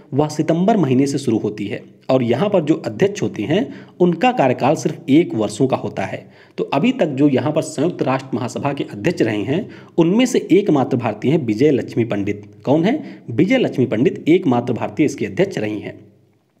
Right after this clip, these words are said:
अगला प्रश्न पूछा गया था कि सर्व शिक्षा अभियान किस पीएम के द्वारा शुरू किया गया था? तो ये शुरू किया था अटल बिहारी वाजपेयी ने दो हज़ार एक में। कब?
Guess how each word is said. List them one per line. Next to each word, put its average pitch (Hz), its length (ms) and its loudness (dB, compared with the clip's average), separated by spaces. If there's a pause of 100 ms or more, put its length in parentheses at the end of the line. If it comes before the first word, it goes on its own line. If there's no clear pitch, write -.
(240)
अगला 143 180 4
प्रश्न 202 240 -2
पूछा 160 200 0
गया 147 180 2
था 139 200 -6 (340)
कि - 80 4
सर्व 214 300 2
शिक्षा 127 320 -2
अभियान 107 460 0 (300)
किस 277 180 2
पीएम 135 280 4
के 156 120 2
द्वारा 110 220 2
शुरू 110 200 -2
किया - 200 -4
गया 95 180 -6
था? - 380 -16
तो 104 80 -2
ये 131 180 4
शुरू 190 180 4
किया 156 220 4
था - 240 -4 (300)
अटल 220 320 0
बिहारी 123 400 2
वाजपेयी 110 460 0
ने 165 100 6
दो - 160 0
हज़ार 123 380 -2
एक 113 200 0
में। 98 140 -4 (360)
कब? 226 260 0